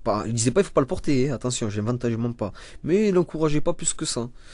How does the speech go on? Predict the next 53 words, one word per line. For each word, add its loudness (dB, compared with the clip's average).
Et, 2
euh, -2
voilà, 2
ils 2
nous 0
ont -2
mariés, -4
tout -18
ça. -10
Et 0
par -4
la 0
suite, -6
l'erreur -4
que -8
j'ai -4
fait, -6
c'est -8
que -6
je -6
me -8
suis -10
pas -4
renseigné -4
avant. -6
J'ai -6
regardé 0
les 0
quatre -6
écoles, -6
ce -12
que -8
disaient -4
des 0
règles -2
du -6
mariage. -6
Et 6
il 4
est -4
imposé, 0
bon, -2
il -2
m'en, 4
il -2
m'en 2
avait 0
parlé, 0
mais 0
entre -4
guillemets, 0
voilà, 0
regardez, -2